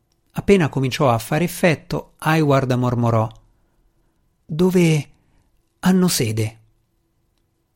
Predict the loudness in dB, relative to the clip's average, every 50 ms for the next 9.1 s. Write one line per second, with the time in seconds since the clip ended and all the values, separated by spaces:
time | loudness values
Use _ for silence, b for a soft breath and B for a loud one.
0 | _ _ _ -6 -4 -2 0 0 0 0 0 0 0 2 2 4 4 4 2 2
1 | 2 0 0 -2 -2 -2 -2 -4 0 0 2 2 2 0 0 2 2 2 2 2
2 | 2 0 -4 -8 -14 _ _ _ _ _ _ _ _ _ _ _ _ _ _ _
3 | _ _ _ _ _ _ -10 -10 -4 -4 -2 -2 -2 -2 0 0 0 0 0 -2
4 | -2 -2 -2 0 0 0 0 -2 -6 -4 -2 -2 0 2 0 0 -2 -4 -8 -6
5 | -4 -2 -2 -2 -2 -4 -4 -6 -6 -6 -6 -10 -14 -16 _ _ _ _ _ _
6 | _ _ _ _ _ _ _ _ _ _ _ _ _ _ _ _ _ _ _ _
7 | -2 0 2 2 4 2 2 2 0 -2 0 0 2 2 2 0 0 0 -2 0
8 | 0 -2 0 -2 -2 -2 -2 -2 -2 -2 0 2 2 2 0 -2 -4 -8 -10 -12
9 | -14